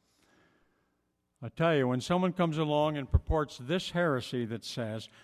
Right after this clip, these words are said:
"God has plan A, and God has plan B and C and all the rest,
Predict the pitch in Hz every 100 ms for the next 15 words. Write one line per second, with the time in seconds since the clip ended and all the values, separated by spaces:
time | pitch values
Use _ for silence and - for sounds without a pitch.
0 | _ - 208 240 185 170 - - 196 180
1 | 170 180 190 214 208 151 139 185 240 220
2 | 202 - 190 190 180 156 196 202 165 -
3 | 208 196 180 196 202 185 151 151 -